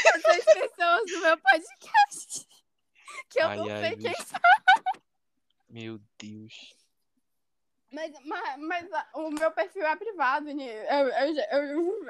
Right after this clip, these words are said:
Speaker 1: eu já como, eu, eu, eu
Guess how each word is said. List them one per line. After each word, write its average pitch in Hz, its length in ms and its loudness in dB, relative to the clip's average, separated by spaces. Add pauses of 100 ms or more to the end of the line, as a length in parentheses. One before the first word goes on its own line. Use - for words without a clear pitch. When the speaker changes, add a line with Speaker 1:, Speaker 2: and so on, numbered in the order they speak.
Speaker 1:
eu 302 160 2
já 285 140 0
como, 262 440 -8 (800)
eu, 277 140 6
eu, 277 520 4 (240)
eu 240 1000 0